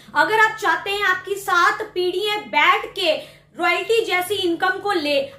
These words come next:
आपकी सात पीढ़ियों को कभी भी किसी के आगे नौकरी के लिए हाथ ना फैलाना पड़े,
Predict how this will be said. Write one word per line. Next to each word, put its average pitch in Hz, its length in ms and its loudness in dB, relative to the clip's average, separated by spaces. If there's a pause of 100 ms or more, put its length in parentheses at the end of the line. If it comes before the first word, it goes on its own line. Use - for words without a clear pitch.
आपकी 330 300 0
सात 427 440 2
पीढ़ियों 392 440 -2
को 427 140 -2
कभी 370 320 -4
भी 415 120 2
किसी 392 300 -4
के 381 100 -6
आगे 359 240 0
नौकरी 330 380 -2
के - 100 -8
लिए 330 140 0
हाथ 392 420 0
ना 381 100 0
फैलाना 311 420 -4
पड़े, 302 400 -2